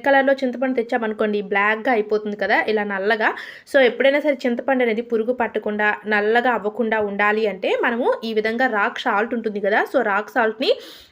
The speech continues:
ఇలా చింతపండులో మనం వేసుకున్నాం అనుకోండి, పురుగు పట్టకుండా, కలర్ చేంజ్ అవ్వకుండా ఉంటుంది. అయితే ఇక్కడ కూడా మరి చింతపండు నల్లగా ఉంది కదా అక్క అని మీకు డౌట్ ఉండొచ్చు, but ఇదైతే నల్ల చింతపండు అండి. మనకి నల్ల చింతపండు ఏంటి అంటే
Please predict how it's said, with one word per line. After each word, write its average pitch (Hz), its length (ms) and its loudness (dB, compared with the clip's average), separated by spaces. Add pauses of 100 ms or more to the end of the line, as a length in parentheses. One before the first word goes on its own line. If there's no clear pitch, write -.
(140)
ఇలా 277 120 6 (220)
చింతపండులో 262 440 0 (100)
మనం 226 200 -4
వేసుకున్నాం 240 480 0
అనుకోండి, 214 400 -2
పురుగు 240 320 -2
పట్టకుండా, 247 380 0 (100)
కలర్ 233 300 -2
చేంజ్ 233 260 2
అవ్వకుండా 220 400 -2
ఉంటుంది. 202 340 -4 (380)
అయితే 240 160 2 (120)
ఇక్కడ 285 160 2 (120)
కూడా 302 160 2
మరి 277 140 2 (160)
చింతపండు 262 420 0 (100)
నల్లగా 233 340 4
ఉంది 240 80 2 (140)
కదా 226 160 0
అక్క 220 160 -6
అని 240 120 2
మీకు 233 180 -4
డౌట్ 208 240 -2
ఉండొచ్చు, 214 300 -2 (100)
but 233 180 2
ఇదైతే 214 340 0 (440)
నల్ల 202 180 4 (100)
చింతపండు 240 420 -4
అండి. 208 160 0 (480)
మనకి 240 260 0
నల్ల 226 120 2 (100)
చింతపండు 277 440 0
ఏంటి 240 200 2
అంటే 269 120 0